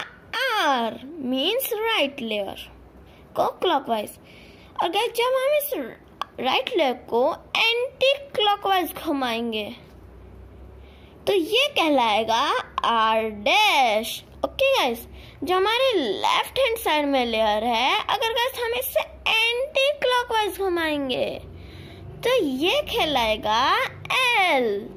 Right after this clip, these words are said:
ओके गाइस, और गाइस जब हम लेफ्ट लेग को क्लॉकवाइज घुमाएंगे तो ये कहलाएगा एल डैश। देखिए गाइस, हमारा आर ऊपर होता है,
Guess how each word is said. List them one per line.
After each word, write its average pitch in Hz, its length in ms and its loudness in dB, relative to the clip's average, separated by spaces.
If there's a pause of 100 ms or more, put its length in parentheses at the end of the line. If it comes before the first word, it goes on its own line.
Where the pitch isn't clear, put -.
(140)
ओके 539 220 0
गाइस, 320 440 0 (420)
और 285 80 0
गाइस 403 260 0
जब 508 240 2
हम 523 240 2
लेफ्ट 480 260 0
लेग 523 220 0
को 587 180 2 (140)
क्लॉकवाइज 254 600 2
घुमाएंगे 359 920 0 (960)
तो 403 120 4
ये 523 400 2
कहलाएगा 226 880 2 (800)
एल 453 440 2
डैश। 285 600 2 (280)
देखिए 381 240 0
गाइस, 294 260 2
हमारा 330 340 0 (320)
आर 285 380 2
ऊपर 285 340 0
होता 359 260 0
है, 381 220 2